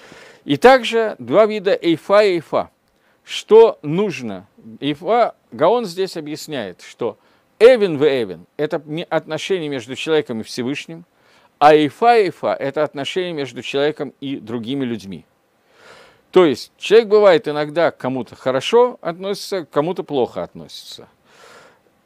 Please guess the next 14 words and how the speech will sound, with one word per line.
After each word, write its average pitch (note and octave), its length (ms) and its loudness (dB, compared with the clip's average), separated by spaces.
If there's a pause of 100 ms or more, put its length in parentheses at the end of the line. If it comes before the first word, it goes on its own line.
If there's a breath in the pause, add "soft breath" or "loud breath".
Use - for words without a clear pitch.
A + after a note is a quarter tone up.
И C3 400 0 (120)
хорошо — E3 720 4
это D3 300 -4
имеется D3+ 420 -8
в - 20 -4
виду A#2+ 200 -6
выше, D#3 360 -6
чем - 240 -8
та B2+ 140 0
ступень, C#3 400 -6
на A#2 100 -6
которую A2 360 -4
он A2 80 -6
относится, G3 600 -8